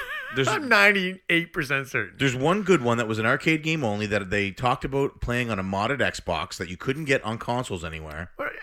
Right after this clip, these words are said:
Speaker 2: the port version? I'm sure there's a port version. You, you mean, like, the straight arcade? Maybe. I'm gonna look it up as we talk here.
Speaker 1: That's, that's my answer. I don't have anything else to say.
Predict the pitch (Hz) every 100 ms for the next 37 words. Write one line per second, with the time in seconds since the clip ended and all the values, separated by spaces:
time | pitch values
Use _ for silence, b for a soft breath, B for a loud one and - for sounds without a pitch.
0 | - _ - 151 120 - - 220 339 -
1 | 302 302 302 285 151 - 302 180 113 -
2 | 175 190 - 90 80 78 80 139 160 156
3 | 143 151 170 196 147 120 123 - - 107
4 | 127 - 104 123 - 160 - - 135 156
5 | 143 131 - B B B B B B -
6 | 135 120 110 101 98 92 90 87 95 92
7 | - 85 90 - 143 - 135 143 143 135
8 | 151 90 92 107 107 107 - 95 117